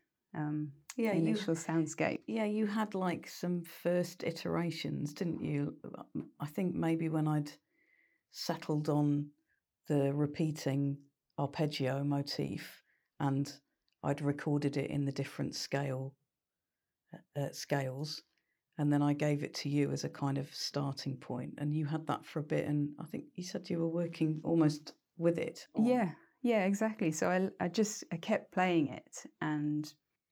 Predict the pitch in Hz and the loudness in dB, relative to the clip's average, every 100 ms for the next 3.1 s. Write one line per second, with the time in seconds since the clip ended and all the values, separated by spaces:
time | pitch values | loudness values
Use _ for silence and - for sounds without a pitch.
0 | _ - 214 226 233 214 208 214 247 - | _ 0 2 4 4 4 4 2 0 -4
1 | 165 143 139 - 131 139 160 170 170 175 | -2 2 0 2 0 2 2 2 0 0
2 | 165 165 285 320 - - - 247 240 165 | 0 0 0 0 -2 -6 -2 -2 0 0
3 | 165 | 0